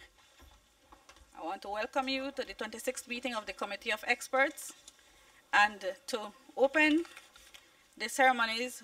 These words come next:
we have the, um, Assistant Secretary General who came in representation of the, uh, Secretary General, who has a very complicated, um, agenda today. Um, before we start, and I pass the words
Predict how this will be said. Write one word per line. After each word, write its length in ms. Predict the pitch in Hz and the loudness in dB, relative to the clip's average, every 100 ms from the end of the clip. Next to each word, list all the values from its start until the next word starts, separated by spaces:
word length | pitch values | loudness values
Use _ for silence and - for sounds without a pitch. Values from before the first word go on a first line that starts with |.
| 220 | -8
we 140 | 233 | -8
have 420 | 233 254 220 226 233 247 _ _ - _ - | -4 0 0 0 -4 -12 _ _ -20 _ -16
the, 320 | - 208 202 196 - _ - | -10 -8 -8 -10 -14 _ -2
um, 200 | 214 214 202 | 0 0 -4
Assistant 400 | - 254 - 277 | -10 -8 -2 -2
Secretary 420 | 269 247 240 220 214 | -2 -8 -8 -8 -4
General 340 | 202 196 226 | -2 -2 -2
who 80 | 233 - | -6 -6
came 180 | 220 | -4
in 60 | 220 | -4
representation 640 | 196 196 185 180 185 202 196 | -6 -8 -12 -8 -6 -6 -6
of 120 | 180 - | -10 -12
the, 180 | 175 180 _ - - - | -12 -14 _ -20 -20 -16
uh, 160 | 185 175 | -6 -4
Secretary 480 | - 208 196 202 185 | -4 -8 -4 -2 -2
General, 320 | 190 196 196 | -4 -4 -4
who 140 | 208 | -6
has 280 | 220 190 190 | -6 -4 -4
a 80 | 185 | -4
very 320 | 175 180 175 - | -4 -4 -6 -10
complicated, 680 | 196 185 175 185 180 180 170 - | -16 -16 -14 -14 -12 -12 -10 -8
um, 240 | 180 180 170 - _ _ - - - - - - | -8 -8 -18 -20 _ _ -20 -20 -20 -20 -16 -10
agenda 380 | 180 185 185 170 | -8 -6 -8 -10
today. 360 | - 185 160 - _ _ - - - | -10 -10 -12 -14 _ _ -20 -20 -4
Um, 340 | - 214 220 226 220 - - - _ _ - | 2 2 2 -6 -12 -14 -20 -20 _ _ -12
before 320 | 226 247 254 | -2 0 0
we 140 | 285 | -2
start, 320 | 269 220 262 | -2 2 2
and 120 | 269 202 | 0 -4
I 120 | 196 | -4
pass 320 | - 226 233 | -4 -8 -8
the 120 | 220 | -6
words 400 | 190 190 202 - | -2 -2 -4 -14